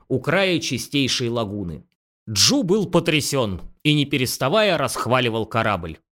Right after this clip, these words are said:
«А мы вас ждали только через месяц», подобострастно сообщил начальник транспортной лагуны после того, как проверил наши с Кхе чипы. «Планы поменялись»,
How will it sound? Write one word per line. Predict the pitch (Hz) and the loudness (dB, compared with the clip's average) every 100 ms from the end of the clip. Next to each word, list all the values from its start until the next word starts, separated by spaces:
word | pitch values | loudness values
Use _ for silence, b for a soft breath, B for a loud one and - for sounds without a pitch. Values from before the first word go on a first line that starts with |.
| _ _ _ _ - | _ _ _ _ 0
«А | 196 | 2
мы | 294 | 4
вас | 277 226 | 4 2
ждали | 175 165 294 269 185 | 0 0 2 2 -2
только | - 269 269 180 | -4 -2 0 0
через | - 269 233 | 2 2 2
месяц», | 220 220 208 208 - | 2 2 0 -2 -4
подобострастно | 160 147 135 135 - 185 214 202 | 0 2 2 0 2 2 2 -2
сообщил | 190 156 123 - 151 | 0 0 0 0 0
начальник | 131 123 - 170 180 180 | 0 2 2 2 0 -4
транспортной | - 139 123 - 120 - 120 | -2 0 0 -4 -6 0 2
лагуны | 120 113 180 208 180 B B B | 4 2 2 0 -2 B B B
после | - 254 185 | -2 0 0
того, | 175 165 214 220 | 0 2 4 2
как | 170 - | 0 -2
проверил | 131 123 175 175 120 | 0 2 2 2 0
наши | 123 139 135 | 0 -2 -2
с | - | -6
Кхе | - - - 135 - | -8 -4 2 2 2
чипы. | - 139 - 95 - _ - | -4 -4 -4 -6 -8 _ -2
«Планы | 262 302 294 277 277 | 0 0 -2 -4 -4
поменялись», | 262 262 269 254 247 233 226 214 - | -2 -2 -4 -4 -4 -4 -6 -8 -12